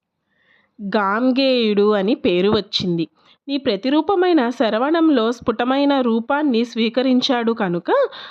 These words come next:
ఆయనకు శరవణ భవ అనే పేరు ప్రసిద్ధమైనది. దేవి,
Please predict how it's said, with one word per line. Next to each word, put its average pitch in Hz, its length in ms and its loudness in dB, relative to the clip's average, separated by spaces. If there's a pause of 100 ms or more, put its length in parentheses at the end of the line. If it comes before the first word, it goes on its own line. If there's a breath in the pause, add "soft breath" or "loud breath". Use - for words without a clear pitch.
(160 loud breath)
ఆయనకు 226 480 -2
శరవణ 247 500 0
భవ 226 280 -2
అనే 196 300 -2
పేరు 214 560 0
ప్రసిద్ధమైనది. 190 960 -2 (1200 soft breath)
దేవి, 226 560 0